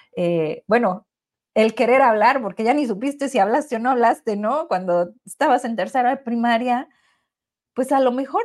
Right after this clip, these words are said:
es lo que te llevó, mientras lo guardabas,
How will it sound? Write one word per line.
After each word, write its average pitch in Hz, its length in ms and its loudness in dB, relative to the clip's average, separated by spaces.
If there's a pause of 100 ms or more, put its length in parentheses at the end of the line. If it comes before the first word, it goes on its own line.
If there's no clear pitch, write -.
es 392 120 -6
lo 339 160 -2
que 302 100 -4
te 240 180 -4
llevó, 214 560 -2 (800)
mientras 220 440 0
lo 226 140 0
guardabas, 240 640 0